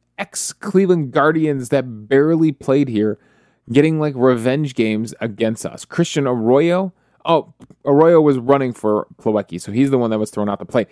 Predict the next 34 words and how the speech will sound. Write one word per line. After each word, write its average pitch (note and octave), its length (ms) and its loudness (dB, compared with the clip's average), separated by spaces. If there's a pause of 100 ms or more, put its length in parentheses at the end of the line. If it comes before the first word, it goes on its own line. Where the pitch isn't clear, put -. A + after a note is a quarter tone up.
(140)
Is C#3+ 100 -4
that D4 180 0
two D4+ 300 2
nights B3+ 280 0
in C#4 80 2
a C4 60 2
row D3 460 0 (280)
that E3 120 -2
Arroyo E3+ 480 4
has G3 160 -2
been F3+ 100 2
thrown E3 380 0
out D#3+ 180 -4
at D#3 100 -4
home E3 240 -2
plate? A3 280 -2
I - 60 -8
think - 280 -6
it - 160 -8
is. - 400 -4 (500)
He A3 180 4
was C#4 140 4
the F#3+ 80 6
one F#3 180 2
that F3+ 80 0
was F3+ 100 2
gunned F#3 320 0
out F#3+ 120 -2
by F3+ 140 -2
Oscar F#3+ 320 -4
Gonzalez F#3 580 -2
the D3+ 100 -2
night D#3 180 0
before. F#3+ 480 -4